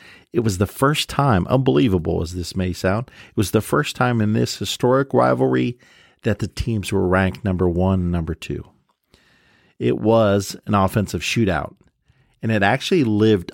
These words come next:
up to the pregame hype. Ohio State ended up prevailing forty-two to thirty-nine.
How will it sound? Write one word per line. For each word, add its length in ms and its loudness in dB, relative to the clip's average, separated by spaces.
up 260 0
to 120 -6
the 100 -4
pregame 480 0
hype. 460 -6
Ohio 220 2
State 340 2
ended 300 0
up 160 -2
prevailing 500 0
forty-two 540 -2
to 60 -2
thirty-nine. 680 -2